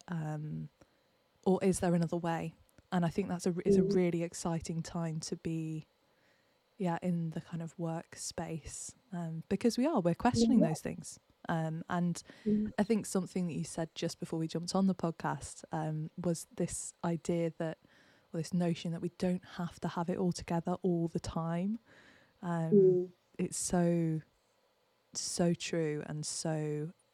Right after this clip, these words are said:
Speaker 1: um, rich with, yeah, it's just, we, we don't have to have it all together all the time. We're human beings. We are fallible. And,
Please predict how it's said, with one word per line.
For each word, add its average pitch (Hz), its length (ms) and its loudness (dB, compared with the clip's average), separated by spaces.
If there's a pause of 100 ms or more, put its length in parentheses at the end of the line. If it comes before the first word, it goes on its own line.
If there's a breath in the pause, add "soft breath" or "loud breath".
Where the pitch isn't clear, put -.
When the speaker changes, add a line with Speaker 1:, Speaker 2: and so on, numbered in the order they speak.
(120)
Speaker 1:
um, 151 400 -10
rich 170 420 -6
with, 151 460 -10 (1120)
yeah, 139 200 -10 (240)
it's 175 160 -6
just, - 300 -6 (440)
we, 170 160 -8 (120)
we 226 80 -6 (100)
don't 208 280 -2
have 160 220 -8
to 175 80 -4
have - 140 -8
it 185 40 -6
all - 180 -10
together 214 340 2
all 226 100 2
the 240 100 -2
time. 208 600 4
We're 220 160 10
human 233 380 6
beings. 185 640 2
We 190 260 2
are 180 420 -2 (420 soft breath)
fallible. 180 840 -2 (640)
And, 160 540 -6